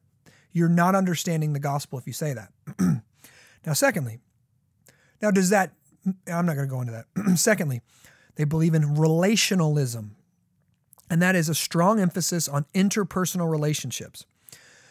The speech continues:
So they are, they're gonna go back to racism is when one person sins against another person. And they're gonna say that's wrong, clearly.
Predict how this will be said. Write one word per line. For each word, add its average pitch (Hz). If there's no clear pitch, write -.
So 175
they 175
are, 175
they're 180
gonna 185
go 180
back 156
to 147
racism 180
is 160
when 143
one 180
person 165
sins 165
against 156
another 147
person. 123
And 175
they're 208
gonna 247
say 175
that's 165
wrong, 147
clearly. 160